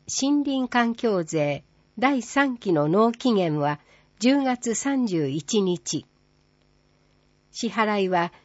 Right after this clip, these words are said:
便利で確実な口座振替を利用してください。問い合わせ、納税課。アイディー、一零零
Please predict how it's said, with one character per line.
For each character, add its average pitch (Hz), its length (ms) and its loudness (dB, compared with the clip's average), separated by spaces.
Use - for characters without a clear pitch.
便 254 320 4
利 180 180 2
で 156 240 2
確 220 300 -2
実 226 320 -2
な 190 280 0
口 277 240 2
座 277 140 0
振 277 140 -6
替 170 500 -2
を 151 220 0
利 180 160 -2
用 170 180 2
し - 80 -14
て 170 120 -4
く 165 120 -6
だ 156 140 -2
さ 151 200 -4
い。 143 140 -10
問 226 180 2
い 202 60 2
合 185 100 2
わ 170 120 -2
せ、 - 400 -4
納 208 240 2
税 190 240 -2
課。 160 280 -10
ア 208 120 2
イ 226 140 -2
デ 226 100 -4
ィ 170 200 -2
ー、 147 40 -18
一 247 320 -2
零 208 300 -2
零 156 360 -4